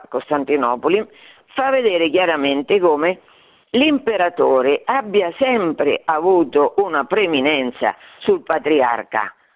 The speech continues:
a Costantinopoli, perché di fatto è successo così.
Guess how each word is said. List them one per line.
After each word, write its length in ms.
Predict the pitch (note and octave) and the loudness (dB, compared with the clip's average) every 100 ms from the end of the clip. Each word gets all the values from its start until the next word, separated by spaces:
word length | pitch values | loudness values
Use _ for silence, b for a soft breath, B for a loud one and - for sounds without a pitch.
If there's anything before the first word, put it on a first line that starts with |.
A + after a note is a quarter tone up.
| _ _ _ | _ _ _
a 140 | - E3 | -8 -8
Costantinopoli, 1040 | - - C3+ - A2+ A2 G#2 - A2 G2 - _ _ _ _ _ _ _ _ _ _ _ | -10 -6 -6 -4 -2 -2 -2 -6 -6 -10 -16 _ _ _ _ _ _ _ _ _ _ _
perché 440 | - B3 C#4 A#3+ - | -6 -4 0 0 0
di 180 | F#3+ G#3+ | -2 0
fatto 320 | A#3+ C4 C4 | -2 0 -4
è 40 | |
successo 440 | - D3 A#2+ - B2+ | -2 -2 -2 0 -2
così. 400 | D3+ A3+ A3 | -2 0 0